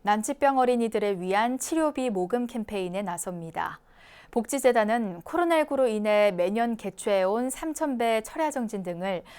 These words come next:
올해도 하지 못하지만 온라인과 대면 모금 캠페인 등을 통해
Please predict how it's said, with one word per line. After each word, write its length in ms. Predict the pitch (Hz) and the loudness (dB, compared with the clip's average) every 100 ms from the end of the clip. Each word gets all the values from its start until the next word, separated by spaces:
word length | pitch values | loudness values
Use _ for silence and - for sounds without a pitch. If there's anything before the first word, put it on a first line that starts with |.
| - | -6
올해도 380 | 190 214 226 226 | 0 2 2 0
하지 260 | 226 285 269 | -2 -4 -4
못하지만 760 | 190 - 214 - 180 208 180 - - - - | -6 -6 -8 -6 -6 -4 -6 -14 -20 -16 0
온라인과 640 | 214 254 285 277 262 262 | 2 4 2 2 4 4
대면 420 | 254 202 214 233 | 4 0 0 0
모금 320 | 180 185 240 247 | -2 -2 -4 -4
캠페인 440 | 285 269 269 240 | -8 -4 -2 -2
등을 240 | 220 202 | -4 -6
통해 440 | 185 185 170 165 | -8 -10 -8 -8